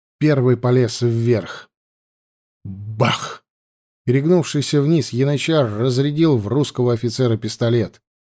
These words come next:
Подпоручик пошатнулся и слетел вниз. Хлоп! За ним следом слетело и тело турка, подстреленного с подножия бастиона. «За мной!» подхватил призыв упавшего Лешка и сам полез вверх.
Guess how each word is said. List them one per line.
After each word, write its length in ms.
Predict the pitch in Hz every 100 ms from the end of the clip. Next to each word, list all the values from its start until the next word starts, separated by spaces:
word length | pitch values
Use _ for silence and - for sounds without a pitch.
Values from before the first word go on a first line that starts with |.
| _ -
Подпоручик 760 | 113 113 113 127 131 - 104 -
пошатнулся 720 | 107 107 95 160 175 147 139
и 80 | 156
слетел 520 | - 139 131 151 143
вниз. 540 | 123 139 147 113 -
Хлоп! 640 | - - 87 127 180 - - _ _ _ _
За 200 | - 113
ним 160 | 147 131
следом 440 | - 120 147 139
слетело 440 | 117 131 127 147 143
и 100 | 131
тело 320 | 147 147 143
турка, 460 | - 185 165 135
подстреленного 880 | 117 120 120 - 143 151 143 139 135
с 120 | 127
подножия 640 | - 120 117 139 131 117 120
бастиона. 840 | 110 117 - 117 117 110 90 78 - _ _ _ _ _
«За 360 | - 151 196 233
мной!» 1200 | 311 330 330 339 320 311 311 302 294 269 247 208
подхватил 640 | - 139 - 131 131 165
призыв 520 | 120 120 143 127 147 139
упавшего 560 | 127 147 131 - 131
Лешка 420 | 131 175 160 -
и 80 | 131
сам 460 | 117 - 151 139 117
полез 440 | - 113 107 - 117
вверх. 640 | 120 113 113 98 - -